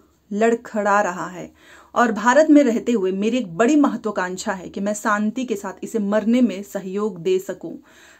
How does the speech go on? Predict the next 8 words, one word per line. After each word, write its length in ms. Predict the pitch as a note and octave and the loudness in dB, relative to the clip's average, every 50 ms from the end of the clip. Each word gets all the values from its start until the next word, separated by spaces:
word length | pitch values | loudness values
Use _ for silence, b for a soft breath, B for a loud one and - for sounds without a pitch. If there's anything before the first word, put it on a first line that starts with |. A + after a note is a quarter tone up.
| b b F3 | b b 0
डफरिन 580 | F#3+ A#3 A#3+ - - B3 B3+ C4+ C4 B3 G3+ | 0 0 0 0 -2 -2 2 4 6 6 6
मिंटो 420 | G3 G#3 A3 A3 A3 G#3+ A3 G#3+ A3 A3 - | 4 4 2 2 2 2 0 -2 -2 -4 -4
कर्जन, 440 | - G#3 G3 F#3+ E3+ E3+ D3 - - - b b b b b b b b | -4 -2 -2 -2 -4 -8 -8 -8 -10 -16 b b b b b b b b
काफ़ी 320 | A3 A3 A#3 A#3+ C#4+ C#4+ | -2 0 0 2 0 0
फेमस 320 | C4 C4 A#3 G#3+ A#3 A#3 - | 2 2 0 2 0 -2 -2
क्वेश्चन 360 | - G#3+ G#3 - A#3+ A3 G#3 | -4 -6 -4 -2 -2 -2 -2
है, 200 | G#3+ A#3 D4 C#4+ - - A3 | -2 -6 -8 -10 -10 -8 -6
बताइए। 400 | F#3+ F3+ - E3 E3 - - | -6 -6 -6 -6 -8 -8 -12